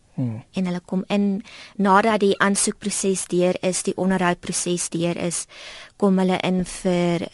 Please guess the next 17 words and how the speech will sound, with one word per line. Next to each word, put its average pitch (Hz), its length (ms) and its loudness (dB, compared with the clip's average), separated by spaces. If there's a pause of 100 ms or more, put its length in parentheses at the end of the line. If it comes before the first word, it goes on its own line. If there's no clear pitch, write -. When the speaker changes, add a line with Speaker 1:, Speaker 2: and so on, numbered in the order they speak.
Speaker 2:
twee 214 240 4
weke 190 260 -2
opleiding 202 640 -2
by 196 280 2
ons 190 220 -2
sentrum 180 400 -2
in 175 160 -2
Paulshof. - 760 -6 (1600)
Gaan - 240 0
hulle 185 100 4
saam 214 380 6
met 220 100 6
die 202 100 2
hond 196 400 -2 (120)
deur 190 260 0 (160)
die 190 160 -4
opleiding 190 580 -2